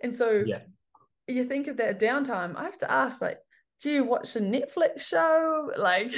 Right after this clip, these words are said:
Speaker 1: <laughs> is, what is
Speaker 2: Yeah, yeah,
Speaker 1: downtime?
Speaker 2: yeah, for sure. Yeah, I, I definitely get time to, to sit down and relax. Um, and that's hugely important,
Speaker 1: Yeah.
Speaker 2: um, in between reading council papers and, um,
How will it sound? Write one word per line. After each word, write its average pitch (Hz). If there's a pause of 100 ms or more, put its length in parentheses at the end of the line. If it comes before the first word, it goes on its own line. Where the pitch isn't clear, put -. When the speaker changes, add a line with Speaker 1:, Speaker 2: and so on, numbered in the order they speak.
(120)
Speaker 1:
<laughs> -
is, 269
what 269
is 359
Speaker 2:
Yeah, 214
yeah, 156
Speaker 1:
downtime? 147
Speaker 2:
yeah, 127
for 131
sure. 123
Yeah, 151
I, 147
I 160
definitely 160
get 113
time 113
to, 110
to 110
sit -
down 107
and 98
relax. 98
Um, 95
and 147
that's 131
hugely 113
important, 95 (680)
Speaker 1:
Yeah. 98
Speaker 2:
um, 95
in 127
between 110 (180)
reading 110
council 101
papers 90
and, 90 (280)
um, 85